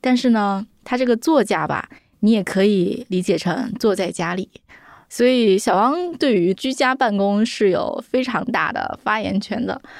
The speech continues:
哎，欢迎小汪。嗨，小汪，来唠两句。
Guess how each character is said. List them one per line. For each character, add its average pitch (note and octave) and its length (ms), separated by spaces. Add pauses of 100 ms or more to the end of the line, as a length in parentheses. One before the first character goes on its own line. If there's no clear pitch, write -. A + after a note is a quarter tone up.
(180)
哎， E3+ 260
欢 G3+ 180
迎 A3+ 80
小 G#3 160
汪。 F#3 240
嗨， A#3+ 300
小 G#3+ 160
汪， G#3+ 100
来 G#3+ 280
唠 C4+ 160
两 F#3+ 120
句。 G#3+ 160